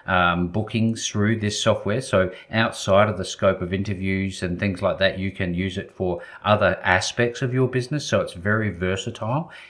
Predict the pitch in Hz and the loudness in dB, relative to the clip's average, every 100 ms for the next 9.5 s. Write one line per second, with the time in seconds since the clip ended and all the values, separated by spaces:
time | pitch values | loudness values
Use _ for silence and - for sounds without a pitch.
0 | - 92 98 98 92 87 95 101 110 107 | -8 -2 2 2 2 0 2 2 2 0
1 | 90 98 92 - 95 92 - 104 98 90 | -2 -2 -4 0 2 2 0 -2 0 0
2 | 85 87 87 101 104 85 90 101 90 92 | 0 2 2 2 0 -2 -2 0 2 0
3 | 135 - - _ - 101 90 - 95 92 | -4 -10 -20 _ -2 0 0 -2 -2 0
4 | 90 - 98 92 90 92 - - 92 80 | -2 -6 -4 0 0 0 -2 -6 -4 -4
5 | - 85 82 90 101 101 98 95 87 90 | -2 0 -2 -4 0 0 0 -2 2 2
6 | 104 117 - 80 80 80 90 101 113 131 | 2 -2 -6 -6 -8 -6 0 2 4 2
7 | 90 82 82 104 98 95 - 87 92 101 | 0 -4 -6 -6 -4 -4 -2 -2 0 -2
8 | 92 95 92 80 92 90 90 95 117 98 | -2 -2 -2 -2 -4 0 0 0 0 -2
9 | 90 123 127 85 | 0 2 4 2